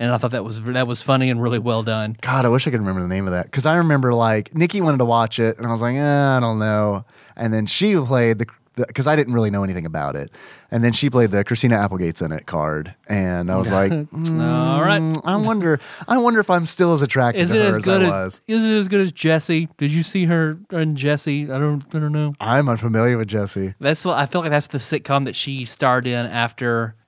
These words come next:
Speaker 1: Married with Children, where
Speaker 2: Really?
Speaker 1: she is a single mom who works in a bar.
Speaker 2: Oh, so she,
Speaker 1: And
Speaker 2: she was the star of
Speaker 1: Yeah,
Speaker 2: it.
Speaker 1: yeah.
Speaker 2: Oh, I didn't know
Speaker 1: Yeah,
Speaker 2: that.
Speaker 1: yeah.
Speaker 2: Interesting.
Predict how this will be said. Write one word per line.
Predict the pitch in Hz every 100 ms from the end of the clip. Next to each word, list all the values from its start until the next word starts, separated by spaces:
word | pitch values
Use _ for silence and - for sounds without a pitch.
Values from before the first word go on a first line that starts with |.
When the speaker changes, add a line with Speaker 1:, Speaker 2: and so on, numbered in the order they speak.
| -
Speaker 1:
Married | 123 123 123
with | 113
Children, | 120 113 101 107 107
where | 107
Speaker 2:
Really? | 117 139 104
Speaker 1:
she | 87 127
is | 117
a | 117
single | - 139 131
mom | 123 123 120
who | 123
works | 117 113 -
in |
a | 113
bar. | 113 120 110 110 120 _ _
Speaker 2:
Oh, | 135
so | 120 120
she, | 107 156
Speaker 1:
And | 170 117 113 _
Speaker 2:
she | - 160 180
was | 123 139 240 202
the | 120
star | 107 104 90 82
of |
Speaker 1:
Yeah, | 220
Speaker 2:
it. | 131
Speaker 1:
yeah. | 135 127
Speaker 2:
Oh, |
I | 139
didn't | 139
know | -
Speaker 1:
Yeah, | 131
Speaker 2:
that. | 127 110 - -
Speaker 1:
yeah. | 131
Speaker 2:
Interesting. | 117 101 - 98